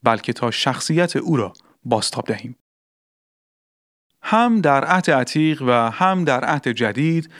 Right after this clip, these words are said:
خدا قوم خود را می‌خواند که مقدس باشند، چنان که او قدوس است. و بنابراین قدوسیت خدا چیزی است که اهمیت عملی خیلی زیادی برای قوم خدا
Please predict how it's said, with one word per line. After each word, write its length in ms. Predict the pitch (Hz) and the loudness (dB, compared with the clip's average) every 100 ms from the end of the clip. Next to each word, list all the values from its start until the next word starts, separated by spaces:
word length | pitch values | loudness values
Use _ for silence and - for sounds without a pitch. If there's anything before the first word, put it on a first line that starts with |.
| - _ | -20 _
خدا 400 | - 190 202 233 | 0 2 4 2
قوم 300 | 226 196 196 | 2 2 2
خود 280 | 180 170 147 | 2 0 2
را 80 | 143 | 0
می‌خواند 580 | 143 135 131 120 113 - | 0 0 0 0 -2 -2
که 240 | 123 120 | -2 0
مقدس 560 | 131 135 147 160 175 - | 0 2 2 4 0 -2
باشند، 440 | 110 - 151 147 | -8 -8 -12 -16
چنان 340 | - 127 131 135 | -2 0 2 0
که 360 | - 135 135 - | 0 0 0 0
او 200 | 190 214 | 0 2
قدوس 380 | 151 120 - - | 0 -2 -4 -6
است. 300 | - - - _ _ _ 123 | -8 -14 -14 _ _ _ -2
و 200 | 123 113 | 0 2
بنابراین 600 | 120 123 139 160 185 180 - - _ 151 | 2 2 2 2 0 -2 -8 -20 _ 0
قدوسیت 800 | 143 156 151 - 170 214 214 | 0 0 0 0 2 2 0
خدا 480 | 196 - 139 123 117 | -2 -2 0 0 0
چیزی 480 | - - 220 - 120 | -4 -2 -2 0 0
است 340 | 107 104 - | 0 -4 -8
که 220 | - 120 - | -2 -2 0
اهمیت 960 | 135 123 160 170 175 196 202 202 196 - | 0 0 0 2 2 0 0 0 0 0
عملی 580 | 151 147 147 175 175 165 - - - | 2 2 0 0 2 0 -4 -20 -12
خیلی 460 | - 165 160 160 | -2 0 2 0
زیادی 600 | 151 170 202 208 131 113 | 0 2 4 4 2 0
برای 420 | 110 117 143 147 | 2 2 2 0
قوم 340 | 131 151 180 175 | 2 2 2 0
خدا 460 | - 135 120 113 | 0 0 2 0